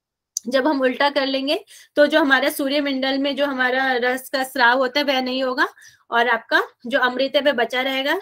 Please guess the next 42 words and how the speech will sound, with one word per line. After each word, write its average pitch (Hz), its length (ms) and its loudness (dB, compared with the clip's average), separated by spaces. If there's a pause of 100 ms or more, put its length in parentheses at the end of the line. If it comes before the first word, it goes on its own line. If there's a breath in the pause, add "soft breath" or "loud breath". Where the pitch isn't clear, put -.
(240)
तो 233 100 -2
वह 254 120 0
अमृत 233 440 -4
का 262 80 2
पान 247 360 2
करता 262 340 -6
है। 294 240 -6 (580)
वह 294 240 2
सभी 320 400 2
लोगों 269 340 0
का - 240 0 (200)
पूज्य 294 380 0
बन 240 240 -2
जाता 220 340 0
है 277 280 -2 (300)
जो 226 140 -2
विपरीत 240 440 0
करनी 247 220 -2
मुद्रा 240 300 -2
करता 247 320 -4
है 294 200 -4 (400 soft breath)
और 262 200 6
सिद्ध 294 480 4
जनों 262 340 2
की 302 220 2
समकक्षता 269 720 0
को 320 380 0
प्राप्त 233 300 2
कर 214 100 -2
लेता 196 260 -2
है। 214 60 0
जितने 247 300 -2
भी 285 100 2
हमारे 254 320 2
सिद्ध 240 420 -4
जन 226 260 0
होते 226 260 -4
हैं, 247 240 -4
जो 247 140 2
योगी 226 340 0
होते 220 280 -2
हैं, 247 220 -6